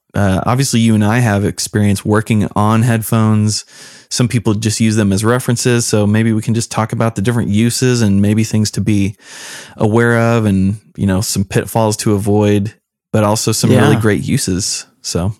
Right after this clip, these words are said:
Speaker 2: Yeah, no, absolutely. I mean, we're both, I think you're exclusively on headphones now. Is that correct?
Speaker 1: Yep.
Speaker 2: Wild.
Speaker 1: Yeah. And that's actually been, gosh, it's been well over a year at this point. I mean, it's funny. It's like,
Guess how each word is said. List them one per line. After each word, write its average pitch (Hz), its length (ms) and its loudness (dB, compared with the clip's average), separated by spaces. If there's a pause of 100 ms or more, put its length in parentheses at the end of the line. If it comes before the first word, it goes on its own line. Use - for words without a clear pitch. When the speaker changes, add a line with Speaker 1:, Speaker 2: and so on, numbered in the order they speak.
(200)
Speaker 2:
Yeah, 135 240 2
no, 110 240 0
absolutely. 104 640 0
I 95 60 0
mean, 101 180 2
we're 98 120 0
both, - 680 -6 (320)
I 113 80 -4
think 123 240 -4
you're 123 140 0
exclusively - 840 -4
on - 120 -8
headphones 65 580 -8
now. 71 260 -4 (120)
Is - 80 -10
that 80 160 -4
correct? - 420 -4 (380)
Speaker 1:
Yep. 135 260 0 (560)
Speaker 2:
Wild. 92 380 -4 (480)
Speaker 1:
Yeah. 120 520 2
And 117 140 2
that's 135 280 0
actually 123 320 0
been, 110 720 2 (200)
gosh, 123 320 0
it's 127 100 -4
been 110 600 0
well 110 200 2
over 123 180 2
a 110 60 0
year 120 260 0
at 107 120 -2
this 127 160 -4
point. 101 360 -2 (460)
I 127 40 0
mean, 135 200 2
it's 147 160 -2
funny. 120 400 0
It's 104 180 -2
like, 110 360 -2